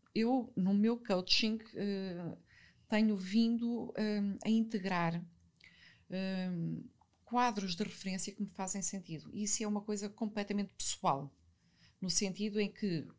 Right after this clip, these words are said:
depois de ter as bases e de ter a carteira profissional, eu continuo a fazer o meu caminho, mas sempre integrando, hum, eh, ca-, e cada coach faz isso à sua maneira, eh, integrando, hum,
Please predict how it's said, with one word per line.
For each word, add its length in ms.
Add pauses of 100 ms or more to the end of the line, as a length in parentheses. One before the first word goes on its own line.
(440)
depois 420
de 80
ter 180
as 160
bases 640
e 100
de 300
ter 220
a 60
carteira 380
profissional, 840 (600)
eu 300
continuo 580
a 60
fazer 240
o 40
meu 160
caminho, 400
mas 120
sempre 580 (300)
integrando, 800 (460)
hum, 540 (200)
eh, 580
ca-, 140
e 140
cada 180
coach 300
faz 240
isso 220
à 40
sua 200
maneira, 480 (420)
eh, 240
integrando, 880
hum, 720